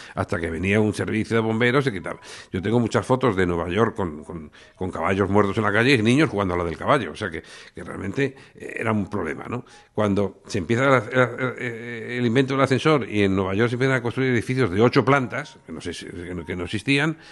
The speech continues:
la prensa estaba alarmada porque decía, "Oye, pero, pero ¿cómo va a vivir tanta gente en este lugar? Habrá, vendrán más caballos,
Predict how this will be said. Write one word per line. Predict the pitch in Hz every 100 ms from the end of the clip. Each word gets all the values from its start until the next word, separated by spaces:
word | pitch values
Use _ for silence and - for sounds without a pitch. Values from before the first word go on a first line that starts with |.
| - - - -
la | 95 80
prensa | - 113 - 139 156 - - -
estaba | - - 78
alarmada | 107 110 117 127 151
porque | 143 98
decía, | 92 78 87 92
"Oye, | 110
pero, | 143 87 80
pero | 78 80
¿cómo | 90 110
va |
a |
vivir | 131 101
tanta | 104 90
gente | - 110 90
en | 101
este | 101
lugar? | 95 117 180 95 85 80 85 -
Habrá, | 92 95 104
vendrán | 87 85 95 90 101
más | 104
caballos, | - 127 135 135 156